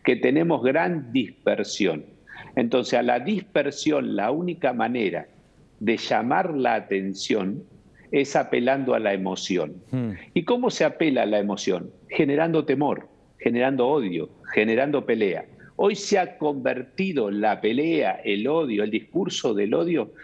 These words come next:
Speaker 1: como el, el elemento de
Speaker 2: Sí.
Speaker 1: marketing político más efectivo.
Speaker 2: Sí.
Speaker 1: Y eso lo que hace es erosionar las relaciones, la confianza entre los actores políticos y nos aleja de los acuerdos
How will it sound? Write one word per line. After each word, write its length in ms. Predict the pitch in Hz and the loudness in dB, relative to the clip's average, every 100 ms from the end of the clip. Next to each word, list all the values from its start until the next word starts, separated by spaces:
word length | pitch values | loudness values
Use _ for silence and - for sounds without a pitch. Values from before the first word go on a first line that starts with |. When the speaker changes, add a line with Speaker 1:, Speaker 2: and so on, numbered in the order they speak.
| - - - | -20 -10 0
Speaker 1:
como 260 | 135 131 | 2 4
el, 80 | 135 | 4
el 160 | 131 135 | 4 4
elemento 640 | 143 160 208 202 185 143 | 2 0 0 0 0 0
de 100 | 123 | 0
Speaker 2:
Sí. 60 | 127 | 2
Speaker 1:
marketing 680 | 160 180 196 160 160 151 | 0 0 -2 -2 -2 -4
político 640 | 131 117 117 147 156 143 117 | 0 0 0 -2 -2 0 0
más 320 | 123 143 - | 0 0 -2
efectivo. 720 | 117 - 101 - 98 85 - - | -4 -2 -4 -4 -4 -4 -10 -12
Speaker 2:
Sí. 160 | - 117 90 - | -6 -6 -6 -2
Speaker 1:
Y 140 | 131 202 | 2 4
eso 280 | 208 - 185 | 4 2 4
lo 220 | 185 175 | 2 2
que 120 | 208 | 2
hace 440 | 190 - 175 185 - - - | 2 2 2 2 -6 -20 0
es 300 | 151 139 - | 0 2 2
erosionar 1080 | 139 151 202 - - 175 185 190 180 - - - - | 4 4 2 0 0 0 2 0 0 -6 -20 -12 -2
las 340 | 104 101 - | 0 0 0
relaciones, 960 | 147 196 165 - 190 196 165 143 - - | 0 0 0 -4 -2 -2 -2 -6 -8 -4
la 320 | 110 160 190 | 0 2 0
confianza 760 | - 180 165 - 190 190 - 190 | 0 -4 -4 -2 -2 -2 -4 -2
entre 200 | 151 131 | -2 -2
los 220 | 123 117 127 | 0 0 0
actores 400 | 107 - 120 110 | -2 0 0 0
políticos 640 | - 98 90 82 - - - - - | 0 0 -2 -6 -8 -12 -10 -16 0
y 140 | 110 | 2
nos 280 | 127 135 - | 2 0 2
aleja 640 | - 170 190 - 80 - - - - - | 2 4 2 0 -6 -6 -12 -20 -8 -2
de 100 | 95 | 0
los 240 | 175 - | 0 0
acuerdos 640 | 170 220 226 185 190 190 | 0 0 0 0 -4 -6